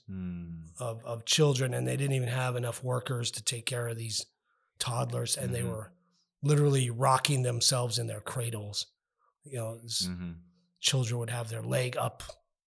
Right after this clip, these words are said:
Speaker 2: kind of against the cradle
Speaker 1: Right.
Speaker 2: bars and be rocking themselves
Speaker 1: <clears throat>
Speaker 2: to sleep.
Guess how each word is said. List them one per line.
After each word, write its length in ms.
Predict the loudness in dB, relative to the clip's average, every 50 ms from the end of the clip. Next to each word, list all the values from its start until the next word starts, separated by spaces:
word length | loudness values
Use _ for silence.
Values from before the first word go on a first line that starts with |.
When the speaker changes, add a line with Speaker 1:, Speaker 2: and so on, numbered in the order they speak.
| _ _ -4
Speaker 2:
kind 160 | -2 -2 -2
of 100 | -2 -4 -6 -6
against 360 | -4 -2 -2 0 2 2 2 2
the 80 | 2
cradle 540 | 0 2 2 2 2 2 0 0 -2 -4 -8 -18 _ -20 -14 -6 0
Speaker 1:
Right. 180 | 2 4 4
Speaker 2:
bars 520 | 6 6 6 6 4 4 4 2 0 -2 -2 -6 -20 _ _ _ -6
and 100 | -6 -4
be 100 | -4 -4
rocking 420 | -2 -2 0 0 0 0 -2 -4
themselves 400 | -4 -2 0 0 0 0 0 -2
Speaker 1:
<clears throat> 60 | -2 0
Speaker 2:
to 40 | 4
sleep. 440 | 4 4 4 2 -2 -6 -8 -10